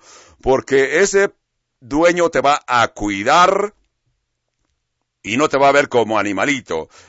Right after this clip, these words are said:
Aquí el rey David presume, dice, "Mi dueño, mi manejador, mi pastor es el mismo Dios de los cielos", así que el rey David presume, hasta cierto punto presume.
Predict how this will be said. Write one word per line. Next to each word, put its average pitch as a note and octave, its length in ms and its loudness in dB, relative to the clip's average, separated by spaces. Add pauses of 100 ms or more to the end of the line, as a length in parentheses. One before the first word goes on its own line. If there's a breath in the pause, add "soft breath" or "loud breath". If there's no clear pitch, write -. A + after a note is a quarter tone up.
(320 soft breath)
Aquí F3 320 -2
el B3 100 2
rey A3 200 2
David C#3 520 2 (840)
presume, B2+ 680 -2
dice, G#2+ 300 -4
"Mi G2 120 -6
dueño, D#3+ 600 0
mi B2+ 140 -4
manejador, B2 800 0 (580 loud breath)
mi A2+ 440 -2
pastor F#2+ 1000 -2
es B2+ 280 -2
el F#2+ 240 -4
mismo A#2 400 -6
Dios A2 320 -6
de G2 100 -6
los D#2 140 -12
cielos", F3 500 -2 (220 loud breath)
así A2 260 -2
que A#2+ 200 -2
el G#2 80 -2
rey C#3 120 0
David B2 300 -4
presume, E2 760 -2
hasta - 240 -10
cierto B2+ 320 -6
punto B2 360 -8
presume. D#2+ 920 -8